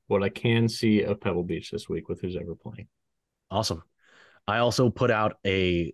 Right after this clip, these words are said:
Speaker 2: sleepers article where I talked about my Will Gordon and Matthew Neesmith picks in a little bit greater depth on the Action Network, so you can find that there. And then next week, I'm not sure if I'm gonna be on the podcast this week, depending on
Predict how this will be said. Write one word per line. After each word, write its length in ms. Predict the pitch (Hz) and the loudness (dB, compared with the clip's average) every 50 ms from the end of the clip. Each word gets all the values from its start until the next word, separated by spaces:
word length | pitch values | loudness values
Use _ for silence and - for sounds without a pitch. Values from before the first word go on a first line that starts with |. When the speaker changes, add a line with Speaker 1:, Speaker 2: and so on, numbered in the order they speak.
| - - | -8 -8
Speaker 2:
sleepers 420 | - - 135 127 - 135 120 113 | -2 2 2 2 4 4 4 4
article 500 | 120 117 120 - 127 117 117 113 104 82 | 4 2 2 2 2 4 4 4 4 4
where 460 | 104 98 92 90 92 92 85 71 - - _ - | 4 4 4 4 4 4 2 0 -2 -8 _ -4
I 80 | 92 | -4
talked 260 | - - 98 95 - | -2 0 -2 -2 -2
about 340 | 101 80 95 90 90 90 - | -2 0 0 2 2 0 0
my 300 | 87 85 82 85 82 80 | 0 0 0 0 0 0
Will 220 | 76 82 101 95 92 | 0 2 2 2 2
Gordon 500 | 87 104 104 104 98 92 104 98 92 - | 2 2 4 4 4 4 2 2 2 0
and 360 | - 90 90 87 87 85 85 85 | 0 -2 0 0 0 0 0 0
Matthew 260 | 92 92 - - 87 | -2 -2 -2 -2 0
Neesmith 420 | 95 113 120 - - 127 117 - - | 0 0 0 0 0 -2 -2 0 0
picks 340 | 113 107 - - - - _ - - - - _ _ - | -2 -2 -2 -4 -12 -16 _ -20 -20 -20 -20 _ _ -4
in 200 | 92 92 90 90 | -2 0 0 2
a 60 | 87 | 2
little 160 | 90 95 95 | 4 4 4
bit 160 | 82 87 - - | 2 0 -2 0
greater 240 | 98 90 87 87 | 0 0 2 0
depth 320 | 85 - 98 92 - - - - | 0 0 0 -2 -2 -4 -10 -6
on 240 | - 90 90 90 85 | -2 -2 0 0 0
the 120 | 80 82 92 | 0 0 0
Action 260 | 110 110 - 131 120 | 0 0 0 0 2
Network, 280 | 107 107 110 113 107 | 2 2 2 0 0
so 60 | - - | -2 -6
you 60 | 95 - | -8 -6
can 100 | 87 80 | -6 -2
find 200 | - 92 90 90 | -2 0 0 0
that 140 | 85 - | -2 0
there. 280 | - 107 107 107 104 104 | 0 0 2 2 2 2
And 220 | - 92 92 90 | 0 0 0 0
then 240 | 87 87 85 82 78 - _ - - _ _ _ _ - | 0 0 0 -2 -4 -8 _ -20 -20 _ _ _ _ -2
next 240 | 120 139 139 - | 0 0 2 2
week, 140 | 147 147 - | 2 2 4
I'm 100 | 120 110 | 4 2
not 140 | 113 117 101 | 2 2 2
sure 120 | - 120 | 0 0
if 80 | 107 101 | 2 2
I'm 140 | 104 101 95 | 2 2 4
gonna 120 | 92 92 | 2 2
be 140 | 82 95 92 | 2 2 2
on 340 | 92 98 98 98 95 90 - - | 2 2 2 4 2 2 0 -2
the 80 | 92 | -4
podcast 400 | - - 98 101 - - 101 - | -2 0 -2 -2 0 -2 -2 -2
this 140 | - - - | -2 -2 0
week, 120 | 113 95 | 0 0
depending 360 | 87 90 - 95 92 90 90 78 | 0 -2 -2 -2 0 0 0 0
on 380 | 85 87 85 85 85 82 78 | 0 0 2 2 0 -2 -4